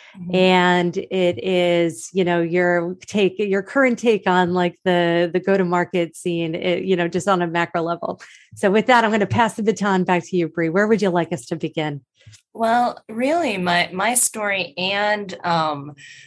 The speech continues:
Speaker 1: breaking into tech sales, pivoting into tech sales really go hand in hand. So why don't we start there?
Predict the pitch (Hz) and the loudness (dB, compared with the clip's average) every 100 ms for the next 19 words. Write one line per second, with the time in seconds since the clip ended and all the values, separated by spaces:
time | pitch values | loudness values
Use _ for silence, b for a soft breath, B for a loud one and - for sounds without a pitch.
0 | B _ _ - 202 180 175 165 151 - | B _ _ -4 -2 0 -2 -2 -4 -4
1 | 160 - - 151 143 147 - 175 170 156 | -2 0 0 0 0 -2 -4 -6 -4 -6
2 | 151 143 - 151 - - 147 147 160 175 | -10 -10 -6 -4 0 0 -2 -6 -2 0
3 | 160 160 156 147 139 - 175 147 131 127 | 0 -2 -4 -4 -6 -8 -6 -6 -8 -10
4 | 165 - - 180 175 185 180 - 170 147 | -10 -8 -4 -2 -2 -4 -4 -2 -2 -6
5 | 143 147 - | -12 -12 -14